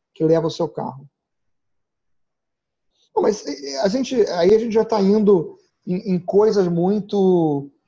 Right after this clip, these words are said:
muito tecnológicas, vamos dizer assim, né? Eu, eu, eu acho que, é, talvez esse seja um dos maiores razões das empresas terem dificuldade de aceitar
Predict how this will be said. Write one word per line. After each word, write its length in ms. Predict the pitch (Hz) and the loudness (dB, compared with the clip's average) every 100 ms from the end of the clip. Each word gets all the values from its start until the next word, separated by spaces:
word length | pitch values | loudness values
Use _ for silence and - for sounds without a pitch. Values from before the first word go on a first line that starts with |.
| _ _ _ | _ _ _
muito 520 | 156 160 165 190 190 | -6 -2 -2 -2 -4
tecnológicas, 960 | - 208 208 202 160 170 170 156 151 131 | -2 0 2 4 4 4 2 0 -6 -8
vamos 180 | 143 135 | -8 -8
dizer 140 | 135 | -10
assim, 320 | 131 - 131 | -10 -14 -16
né? 280 | 131 147 143 | -12 -10 -4
Eu, 140 | 147 | -4
eu, 600 | - 147 143 143 139 139 131 | -2 -4 -2 -2 -4 -6 -2
eu 120 | 160 | 0
acho 300 | 196 196 196 | 0 -2 -10
que, 340 | - 180 160 _ _ _ _ - | -6 -6 -6 _ _ _ _ -16
é, 200 | 480 - | -14 -4
talvez 380 | 202 190 208 202 | 0 2 2 2
esse 200 | 233 - | 0 2
seja 240 | 226 208 | 0 2
um 60 | 220 | 2
dos 100 | 196 | 0
maiores 460 | 202 196 214 220 208 196 160 - | 2 4 2 0 -4 -4 -4 -8
razões 500 | 165 165 143 165 196 | -2 0 0 -2 -2
das 120 | 170 | -4
empresas 460 | 170 143 170 180 165 | -6 -2 -2 -2 -4
terem 140 | 185 | -6
dificuldade 640 | 165 180 156 156 175 170 | -6 -10 -4 0 0 -2
de 220 | 151 180 180 | -4 -4 -4
aceitar 640 | 180 190 156 - 165 175 | -4 -4 -6 -2 0 0